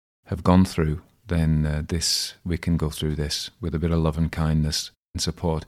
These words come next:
And, uh, my part in this, and not in my day job, but in this job, is to really entertain you. And that's all I can do.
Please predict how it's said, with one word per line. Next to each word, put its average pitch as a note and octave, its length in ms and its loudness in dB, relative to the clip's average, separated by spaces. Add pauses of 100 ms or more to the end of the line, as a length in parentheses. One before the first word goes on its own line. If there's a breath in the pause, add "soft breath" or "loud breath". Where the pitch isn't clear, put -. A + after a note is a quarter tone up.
(340 loud breath)
And, C3+ 160 8
uh, - 180 2
my C#3 360 10
part G2 400 6
in E2+ 80 6
this, F#2 180 6
and F#2 160 4
not F#2 160 4
in G2+ 80 6
my F#2+ 100 8
day F2+ 280 6
job, E2 220 2
but D#2+ 100 0
in D#2+ 120 4
this F#2 160 4
job, D#2 240 0
is E2 160 0
to E2 180 0
really F2 460 4 (280 loud breath)
entertain B2 500 8
you. A#2 140 8 (520)
And G2 160 8
that's G2 260 6
all G2 220 6
I F2+ 60 4
can F2 160 4
do. D#2 220 2